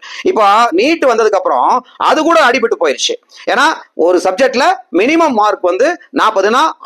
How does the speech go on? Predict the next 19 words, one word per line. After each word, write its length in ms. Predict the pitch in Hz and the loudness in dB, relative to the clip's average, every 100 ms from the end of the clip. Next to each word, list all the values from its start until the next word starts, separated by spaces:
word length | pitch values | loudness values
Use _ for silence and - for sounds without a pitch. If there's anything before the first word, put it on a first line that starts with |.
| 160 | -2
ஆறு 160 | 175 160 | 0 -2
சப்ஜெக்டுக்கு 380 | 185 226 - 320 - 160 | -2 -2 0 -2 -2 -2
ஆறுனா 220 | 170 180 254 | 0 0 0
இருபத்தி 260 | 202 196 175 | 2 2 0
நாலு, 120 | 165 151 | 0 0
இருநூத்தி 400 | 190 185 170 156 | -2 -2 -4 -4
நாற்பது 240 | 147 139 160 | -2 -2 0
மார்க் 220 | 196 190 | 0 0
வாங்கினா 260 | 185 175 220 294 _ _ 202 | -2 0 -2 -4 _ _ 2
போதும். 440 | 233 220 202 196 139 _ - 139 | 4 4 2 0 -4 _ -8 -2
அதற்கு 320 | 190 214 196 208 | 0 0 0 0
மேல 180 | 262 302 381 _ _ - 170 | 0 0 -2 _ _ -2 0
நீட் 260 | 320 320 240 | 0 0 0
எக்ஸாமுக்கு 440 | 220 214 180 175 | 0 0 -2 0
தயார் 260 | 180 220 196 | 0 0 0
பண்ணி 220 | 202 285 381 - - | -2 0 -2 -4 -2
அதுல 220 | 196 311 285 | 0 4 2
வந்து 200 | 226 247 381 403 _ - 165 | 2 0 -2 -4 _ -4 2
பயாலஜி 440 | 185 196 190 269 | 2 2 0 -2